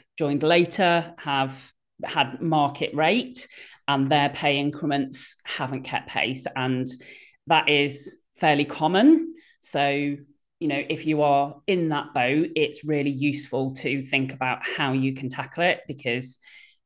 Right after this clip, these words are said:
um, I think often people kind of get frustrated by it, but don't know how to tackle it,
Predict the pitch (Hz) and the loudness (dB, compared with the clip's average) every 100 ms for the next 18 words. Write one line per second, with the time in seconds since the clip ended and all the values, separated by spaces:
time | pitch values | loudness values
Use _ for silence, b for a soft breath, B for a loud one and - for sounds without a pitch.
0 | - 135 131 131 131 131 147 147 143 - | -4 0 2 2 0 -4 -2 0 -2 -2
1 | 139 131 135 - 131 135 135 135 135 - | -6 -4 -6 -8 -8 -2 -2 -2 -4 -6
2 | - - 139 - 185 - 127 117 127 156 | -6 -8 -4 -2 -2 -4 -4 -2 2 2
3 | - - - 160 139 139 135 - 156 151 | 0 -6 -4 -2 0 -2 -2 -2 -2 -2
4 | 160 - 160 - 214 277 | -6 -8 -6 0 2 2